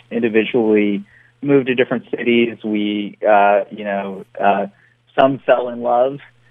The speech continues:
Uh, and so, you know, uh, it kinda took us into different places, but we, through it all, kinda maintained the,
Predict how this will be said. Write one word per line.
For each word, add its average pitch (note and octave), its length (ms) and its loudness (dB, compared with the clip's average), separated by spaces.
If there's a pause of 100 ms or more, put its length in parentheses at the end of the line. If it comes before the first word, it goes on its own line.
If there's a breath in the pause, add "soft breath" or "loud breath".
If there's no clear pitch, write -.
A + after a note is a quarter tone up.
(280)
Uh, A2 420 4
and A2 460 -4
so, A2 480 2
you C3+ 100 -8
know, A#2 280 0 (120)
uh, A2+ 140 4
it A2 180 0
kinda A#2 240 -4
took - 100 -20
us - 80 -18
into A2+ 200 -4
different G#2+ 360 -4
places, A2 480 0
but G2+ 280 4
we, G#2 360 -6
through A2 200 0
it G2+ 60 0
all, G2+ 220 4
kinda G2+ 440 -4
maintained G#2 760 -2
the, G2+ 280 2